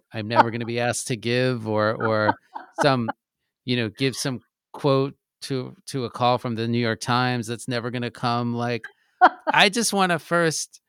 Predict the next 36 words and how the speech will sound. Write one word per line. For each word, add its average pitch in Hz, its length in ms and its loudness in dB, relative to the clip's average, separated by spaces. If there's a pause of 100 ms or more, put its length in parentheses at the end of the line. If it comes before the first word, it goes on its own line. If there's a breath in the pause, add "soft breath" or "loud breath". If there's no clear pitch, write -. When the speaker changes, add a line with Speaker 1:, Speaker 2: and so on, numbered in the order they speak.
(240)
Speaker 1:
I, 147 280 0
I - 20 2
know 156 140 2
you're 170 180 2
not 160 180 2
a 147 60 -2
trained 151 360 -2
psychologist, 127 960 -2
but 117 240 0 (100)
what 165 160 2
do 233 80 4
you 247 80 2
think's 196 300 -2
that 160 300 2
that's 143 300 0
about? 123 560 0
What 123 140 -2
do 151 80 -2
you, - 80 -8
what 139 120 -2
do 156 60 -2
you 151 80 -4
think's 143 300 -6
at 139 160 -4
the 123 100 -6
root, 139 340 -6 (160)
at 127 180 -10
the 127 100 -8
root 139 220 0
of 110 120 0
this? 85 360 -8
I, 113 240 -6
I 120 100 -4
think 147 180 -6
I 131 80 0
just, 135 240 -8